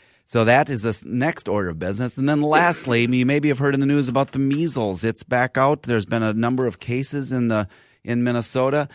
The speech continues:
I just wanna encourage everybody to vaccinate your children. I was over at, uh, the s-, the March for Science at the state capitol yesterday. What an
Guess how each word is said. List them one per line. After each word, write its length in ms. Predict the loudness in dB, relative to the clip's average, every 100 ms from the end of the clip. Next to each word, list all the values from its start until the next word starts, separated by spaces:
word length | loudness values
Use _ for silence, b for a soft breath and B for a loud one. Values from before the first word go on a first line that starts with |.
| B
I 100 | -6
just 180 | -4 -4
wanna 160 | -2 -4
encourage 380 | -4 -4 -4
everybody 440 | -4 -4 -2 -2 -2
to 80 | -2
vaccinate 560 | -2 -4 -6 -6 -6
your 80 | -10
children. 540 | -8 -6 -4 -4 -6 -10 _ _ _ B B -2
I 100 | 0
was 220 | 2 0
over 260 | 0 2 2
at, 320 | 2 0 2
uh, 200 | 2 2
the 120 | 0
s-, 240 | -2 -4 -6 -8
the 140 | -2
March 240 | 2 2 0
for 160 | -2
Science 420 | -2 0 0 0 -4
at 100 | -6
the 80 |
state 280 | -4 -2 -2
capitol 340 | 0 0 0 0
yesterday. 400 | 0 0 0 0
What 260 | 2 2
an 120 | 0